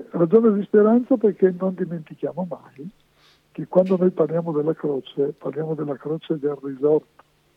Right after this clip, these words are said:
Cioè, chi è stato su quella croce ha patito come tante persone di questo mondo,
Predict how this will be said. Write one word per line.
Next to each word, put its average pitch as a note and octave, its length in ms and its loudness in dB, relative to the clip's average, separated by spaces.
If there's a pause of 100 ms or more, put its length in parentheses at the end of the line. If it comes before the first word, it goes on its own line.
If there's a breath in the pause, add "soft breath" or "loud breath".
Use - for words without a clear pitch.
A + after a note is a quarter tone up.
(760 soft breath)
Cioè, - 140 -18
chi F#3 100 0
è F3+ 60 6
stato G3 280 4
su E3+ 140 -4
quella D#3+ 220 0
croce F#3 400 0
ha D#3 80 6
patito D3+ 420 -6
come C3 400 -8
tante C3 420 -8
persone B2+ 560 -16
di B2+ 100 -18
questo - 340 -20
mondo, D3 440 -4